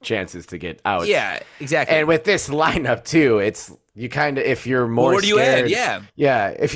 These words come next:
Speaker 1: even if you're just a little bit more scared of Bazana than you are of Forrester, <clears throat> then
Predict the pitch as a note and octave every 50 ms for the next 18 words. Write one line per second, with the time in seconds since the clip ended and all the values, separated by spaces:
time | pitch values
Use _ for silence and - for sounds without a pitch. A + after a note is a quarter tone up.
0 | - E3 E3+ E3+ F#3+ E3+ B2+ F3 F3 E3+ - - C#3 C3 C3+ D3 D#3+ D3+ C3+ C3
1 | A2+ A#2+ A#2+ A#2 A2+ A2+ - - A#2+ A2+ G#2+ G#2+ G2+ F2 G2+ F#2 F2 A#2 A2+ A2
2 | G#2+ G2 G2+ F#2+ F#2+ G2 G2 G2 F#2 F2 - - A2+ A#2+ A2 F#2+ E2 - - F2+
3 | D#2+ D2+ D2+ D2+ D#2 D2+ - _ _ - - - C#3+ - - - - _ - -
4 | - - - A2 A#2 A2 G#2 G2 F2+ F2+ F2 D#2+